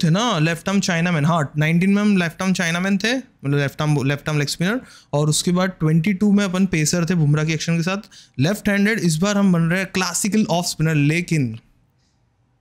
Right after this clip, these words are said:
भज्जी पाजी का एक्शन। भाई सचिन पाजी, भज्जी पाजी, तो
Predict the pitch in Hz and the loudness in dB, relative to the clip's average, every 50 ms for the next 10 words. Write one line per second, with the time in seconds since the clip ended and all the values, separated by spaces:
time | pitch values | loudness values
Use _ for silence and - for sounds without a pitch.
0 | _ _ _ _ 123 117 131 139 135 131 - - 180 175 160 - 147 135 135 135 | _ _ _ _ -4 -2 0 0 0 0 0 2 2 2 2 0 0 0 0 0
1 | 147 151 135 123 104 92 - - - 147 - - 147 156 175 202 180 185 185 170 | 0 0 0 0 -2 -4 -6 -8 -8 -8 -8 -8 -6 -2 -2 0 0 0 0 -2
2 | - - - - - 170 160 - 208 214 208 220 226 226 247 294 320 311 - - | -2 -2 -2 -2 -2 -2 0 2 2 2 2 2 0 0 0 -2 -2 -4 -6 -8
3 | 175 185 233 240 190 175 165 139 120 82 98 90 80 - 170 175 | -4 -2 0 0 0 0 0 -2 -4 -6 -10 -12 -16 -12 -10 -6